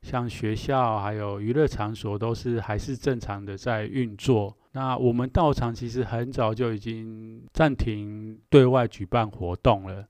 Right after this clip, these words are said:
所以自己也有蛮多时间是待在寺院里面的。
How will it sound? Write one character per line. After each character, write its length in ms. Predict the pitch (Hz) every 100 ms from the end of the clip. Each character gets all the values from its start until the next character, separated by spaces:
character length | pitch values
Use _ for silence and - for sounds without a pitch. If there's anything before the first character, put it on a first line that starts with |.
| _
所 340 | - - 131 151
以 320 | 151 131 117
自 200 | - 156
己 200 | 127 113
也 120 | 107
有 180 | 107 101
蛮 260 | 104 104
多 200 | 123 143
时 200 | 143 120
间 240 | 104 117 117
是 320 | 104 120 110
待 280 | 101 117 113
在 500 | 127 117 110 104 104
寺 300 | - - 113
院 260 | 110 104
里 140 | 92 90
面 280 | 107 107 95
的。 280 | 98 98